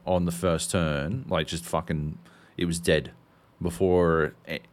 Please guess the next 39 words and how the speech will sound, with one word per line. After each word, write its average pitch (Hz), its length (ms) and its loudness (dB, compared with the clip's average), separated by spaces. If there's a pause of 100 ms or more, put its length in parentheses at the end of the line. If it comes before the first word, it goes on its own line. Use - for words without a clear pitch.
it, 98 260 -4
any 98 200 2
dice 85 400 0
had 78 120 -2
been 78 180 -2
rolled. 71 480 -4 (640)
'Cause 85 180 -2
it 82 60 -2
just, 87 340 -4
it 87 200 -4
was 92 160 -2
doing, 104 320 2
like, 90 200 -2
fucking, 78 680 -4 (460)
had 101 140 -2
it 113 80 -2
up 120 140 -2
to, 117 100 -2
like, 107 160 0
fifteen 95 600 -2
or 98 80 -2
something 120 400 -4 (600)
damage. 135 520 -2 (460)
And 92 140 -2
so 98 140 2
it 92 40 0
was 90 120 0
bang, 95 380 2
bang, 85 320 2
thirty 92 320 4
damage, 82 600 0
and 78 400 -4
whatever 82 260 0
we 78 160 0
were 76 60 -2
facing 71 500 -6 (680)
was 85 160 -6
just 82 140 -6
fucking 73 380 -6